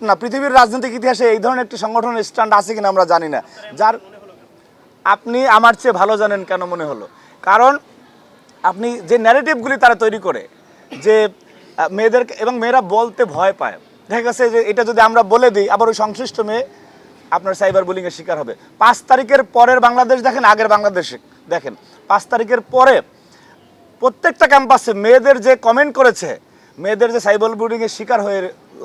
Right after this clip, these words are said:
হওয়া লেগেছে, তাদের আইডিগুলি ঘেঁটে দেখেন তারা কোন আদর্শে বিশ্বাস করে। কিন্তু একটা ঘটনারও জাস্টিফিকেশন ছাড়া যে আমাদের মতো ডাইরেক্ট বিচার করেছে, সেটা দেখাতে পারলে আমরা মনে করবো যে তারা প্রকৃত অর্থেই নারী বান্ধব। শুনেন, বাংলাদেশে যত জনসংখ্যা আছে,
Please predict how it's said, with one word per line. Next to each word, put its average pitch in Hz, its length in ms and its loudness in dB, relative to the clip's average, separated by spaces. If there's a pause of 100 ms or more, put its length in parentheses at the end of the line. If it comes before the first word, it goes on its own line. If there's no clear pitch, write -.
হওয়া 180 240 -2
লেগেছে, 190 400 -6
তাদের 185 280 -2
আইডিগুলি 190 440 -4
ঘেঁটে 165 260 -10
দেখেন 202 300 -6 (240)
তারা 180 160 -6
কোন 175 200 -12
আদর্শে 156 360 -10
বিশ্বাস 131 400 -14
করে। 107 180 -20 (520)
কিন্তু 233 180 -2
একটা 277 380 4
ঘটনারও 269 540 4 (1000)
জাস্টিফিকেশন 285 720 0
ছাড়া 190 360 2
যে 202 120 -4
আমাদের 240 360 4
মতো 247 140 -2
ডাইরেক্ট 226 340 4
বিচার 285 320 4
করেছে, 233 380 0 (300)
সেটা 214 180 -2
দেখাতে 226 360 4
পারলে 254 200 4
আমরা 226 160 2
মনে 214 180 -4
করবো 208 240 -6
যে 190 80 -8
তারা 185 200 -2
প্রকৃত 185 340 -14
অর্থেই 208 300 -10
নারী 165 220 -6
বান্ধব। 143 320 -10 (520)
শুনেন, 214 300 -4
বাংলাদেশে 220 760 2
যত 202 440 2
জনসংখ্যা 226 640 2
আছে, 170 380 0